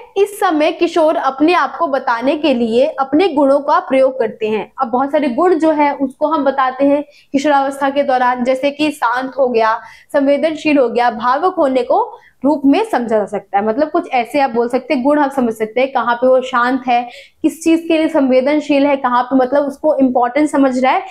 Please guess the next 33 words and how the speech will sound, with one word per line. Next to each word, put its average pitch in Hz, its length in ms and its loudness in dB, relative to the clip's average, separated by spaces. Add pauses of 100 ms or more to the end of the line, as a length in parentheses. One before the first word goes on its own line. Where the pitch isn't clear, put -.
(240)
इन 320 100 4
सब 320 220 -2
गुणों 269 280 2
को, 254 280 -2
गुण 269 320 2
का 285 160 0
बातें 262 320 0
हमारे 262 320 2
अंदर 262 240 2
जो 330 140 0
हम 330 220 -2
अपनी 311 300 0
किशोरावस्था 226 640 -2
की 226 320 -2
एज 196 140 -6
में 339 180 0 (360)
होते 196 280 -4
हैं। 202 160 -18 (380)
फिर 359 140 0
क्या 339 200 0
है, 294 180 0 (340)
किशोर 403 360 0
स्वयं 381 340 0
की 403 100 0
भावना 285 380 0
में 370 180 0
काफी 269 300 0
उतार 277 340 0
चढ़ाव 285 380 0
का 285 60 2
अनुभव 254 320 0
करते 214 360 -2
हैं, 196 200 -10